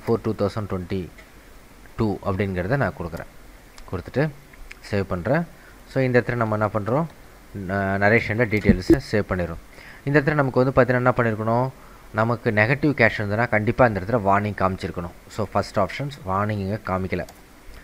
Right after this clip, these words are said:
So, save பண்ணிடுறேன். இப்போ சேவ் பண்ணிட்டு நம்மளுடைய bank பேலன்ஸை போய் நம்ம check பண்ணுவோம். So, நெகட்டிவ்ல இருக்கா அப்படிங்கிறத நம்ம check பண்ணுவோம்.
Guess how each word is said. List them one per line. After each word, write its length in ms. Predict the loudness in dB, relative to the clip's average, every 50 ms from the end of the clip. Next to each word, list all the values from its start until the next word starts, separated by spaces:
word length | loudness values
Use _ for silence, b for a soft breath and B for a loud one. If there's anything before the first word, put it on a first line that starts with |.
| B B -8
So, 140 | -6 -6 0 2
save 120 | 2 2
பண்ணிடுறேன். 360 | 2 2 0 0 -2 -4 -6 -8 -12 B B B B B B B -6
இப்போ 200 | 2 4 4 6 8
சேவ் 100 | 8 8
பண்ணிட்டு 380 | 8 8 6 4 4 2 2 2
நம்மளுடைய 260 | 4 4 4 4 6
bank 320 | 6 6 6 6 6 4
பேலன்ஸை 300 | 4 4 6 4 4 4
போய் 160 | 4 4 4
நம்ம 140 | 4 4 4 0
check 220 | -2 -2 -2 0
பண்ணுவோம். 340 | 0 0 0 2 0 0 -2 -2 -6 -14 -20 -20 -20 -20 -20 -20 -6
So, 140 | -4 0 2
நெகட்டிவ்ல 440 | 4 4 4 4 4 4 4 6 4
இருக்கா 260 | 4 4 4 4 4
அப்படிங்கிறத 380 | 4 2 0 0 0 0 2 0
நம்ம 160 | 0 -2 -2
check 280 | -4 -6 -6 -4 -4
பண்ணுவோம். 240 | -4 -2 -2 -4 -4